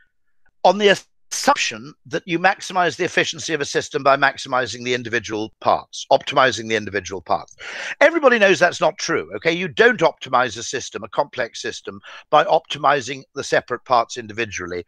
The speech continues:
But for some reason, that has become the s-, the s-, the only acceptable mode of institutional decision-making.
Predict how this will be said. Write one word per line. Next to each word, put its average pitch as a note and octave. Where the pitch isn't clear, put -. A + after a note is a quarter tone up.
But G3+
for G3
some C4
reason, D3+
that C#3+
has D#3+
become D3
the C#3+
s-, -
the C3+
s-, -
the D3+
only G3
acceptable C#3
mode G2+
of C#3
institutional C#3
decision-making. A#2+